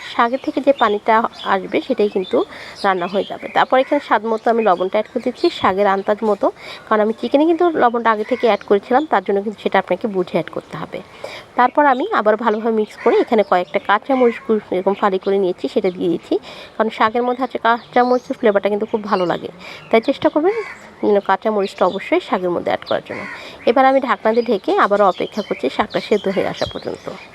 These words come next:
আর এই পর্যায়ে দেখতে পাচ্ছেন শাকে থেকে কিন্তু অনেকটা পরিমাণ পানি উঠেছে, আর শাকটাও প্রায় অনেকটাই মজে গেছে। এখন এই পর্যায়ে আমি আর ঢাকনা দিয়ে কিন্তু শাকটা ঢাকবো না, কারণ এইভাবেই কিন্তু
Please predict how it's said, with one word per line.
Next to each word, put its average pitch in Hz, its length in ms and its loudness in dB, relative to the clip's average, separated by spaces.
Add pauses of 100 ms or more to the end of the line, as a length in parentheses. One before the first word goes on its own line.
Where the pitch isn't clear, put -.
(960)
আর 226 120 2
এই 247 80 2
পর্যায়ে 277 300 2
দেখতে 254 240 -2
পাচ্ছেন 254 360 0
শাকে 214 280 -2
থেকে 233 260 0
কিন্তু 233 180 0
অনেকটা 254 600 0
পরিমাণ 226 340 2
পানি 196 240 0
উঠেছে, 208 460 0 (380)
আর 208 100 0
শাকটাও 277 440 -2
প্রায় 277 220 4
অনেকটাই 220 360 2
মজে 190 300 0
গেছে। 269 340 2 (100)
এখন 240 260 0
এই 285 60 4
পর্যায়ে 285 400 2
আমি 226 220 2
আর 208 60 2
ঢাকনা 214 340 -2
দিয়ে 208 160 -2
কিন্তু 202 200 0
শাকটা 190 340 -4
ঢাকবো 190 320 -2
না, 214 120 2 (480)
কারণ 202 140 2
এইভাবেই 247 440 0
কিন্তু 254 220 -2